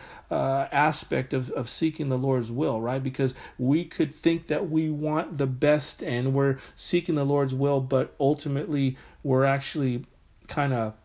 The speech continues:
you know, propping ourselves up, or we want a little bit of praise, or we want a little bit of recognition.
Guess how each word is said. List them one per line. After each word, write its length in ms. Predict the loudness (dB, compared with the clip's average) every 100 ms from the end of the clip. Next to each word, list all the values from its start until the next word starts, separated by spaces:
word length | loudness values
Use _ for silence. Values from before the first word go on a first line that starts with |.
| _ _ _ _ _ _
you 120 | 0
know, 100 | 0
propping 420 | 0 2 0 0 -2
ourselves 600 | -2 0 0 0 -2 -4
up, 160 | -4
or 100 | -2
we 260 | 0 2 2
want 300 | 0 0 0
a 60 |
little 260 | 0 2 2
bit 140 | 0
of 100 | -2
praise, 420 | -4 -4 -2 -2 -2
or 80 |
we 220 | 0 0 0
want 240 | 0 0
a 40 |
little 220 | 0 2 2
bit 160 | 0
of 60 | 0
recognition. 840 | 0 -2 -4 -2 -2 -2 -4